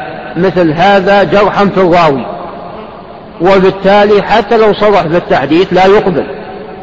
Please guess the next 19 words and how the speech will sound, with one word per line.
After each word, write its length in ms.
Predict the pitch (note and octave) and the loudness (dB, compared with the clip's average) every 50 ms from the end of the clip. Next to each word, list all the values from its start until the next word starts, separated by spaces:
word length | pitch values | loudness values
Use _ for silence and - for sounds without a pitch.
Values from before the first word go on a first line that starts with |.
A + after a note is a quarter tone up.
| - - - - D#3+ | -18 -18 -10 -4 0
لأن 360 | F3 E3 E3+ F#3 F#3+ F3+ E3+ | 2 2 4 4 4 2 2
هذا 320 | D3+ E3 G3+ A3 G#3 G#3 | 2 2 2 2 2 2
الفعل 340 | F#3+ E3+ - F#3 F3 F3+ F3+ | 0 0 0 0 0 2 2
الذي 300 | F3 E3+ F3 D#3+ E3+ D3+ | 2 2 2 2 0 0
حصل 400 | - F3+ F#3+ F3+ F3+ E3+ E3+ E3+ | 0 -2 -2 0 0 0 2 2
منه 280 | G3 A#3+ B3+ B3 A3 - - - - - - - - - - - F3+ | 2 2 2 2 0 -2 -6 -12 -16 -16 -16 -18 -18 -18 -8 -2 0
هو 140 | F3+ E3+ E3+ E3 E3 E3 E3 E3+ F3 E3+ - - - | 2 4 4 4 6 6 4 4 2 2 0 0 0
قدح 200 | F#3+ F3+ D#3 C#3 G3 F#3 F3+ D#3 - | 0 0 0 0 0 0 0 0 0
فيه، 200 | F#3+ G3 D#3+ B2+ - - - - - - - - - - - - - - - - - - - - - - - - - - - - - - - - - - - - - - - - - | 0 0 0 0 -2 -8 -14 -14 -16 -16 -16 -18 -18 -18 -20 -20 -20 -20 -20 -20 -20 -20 -20 -20 -20 -20 -20 -20 -20 -20 -20 -20 -20 -20 -20 -20 -20 -20 -20 -20 -20 -20 -14 -6 0
وهذا 500 | A3 A#3+ A3 G#3+ C4 C4+ B3 G3+ G3 F#3+ | 2 2 4 4 4 4 2 4 2 2
القول 440 | F3+ - D3+ E3 F3+ G3 A3 A3 A3 - B3 D#4 | 0 2 2 2 4 4 2 2 0 2 2 2
يحكى، 540 | D4+ A#3+ G#3+ - - G3+ F3+ E3 F3 F3+ - - - - - - - - - - - - - - | 2 2 0 -4 -2 0 2 2 2 0 0 -4 -10 -14 -14 -16 -16 -16 -16 -18 -18 -20 -10 -2
ولا 360 | F#3 G3 B3 C4 C4+ B3+ A3 F3 | 0 2 2 4 4 4 4 4
أعرف 540 | F#3 F#3+ F#3+ F3 - F#3 G3+ G#3 F#3 - | 4 4 4 2 2 2 2 2 2 2
أن 180 | F#3 F#3 F3 F3 | 2 2 2 2
هناك 520 | E3 E3 F3 F3 F3 F#3+ G3+ G3+ G3 - | 2 2 2 2 2 4 2 2 2 2
من 240 | F#3+ F#3 F3+ F3+ E3+ | 0 2 2 2 2
قال 340 | - E3 F3 F3 E3+ E3 D3+ | 2 2 2 4 4 4 4
به، 300 | D3+ E3 D#3 D#3+ C3 | 2 2 2 2 -2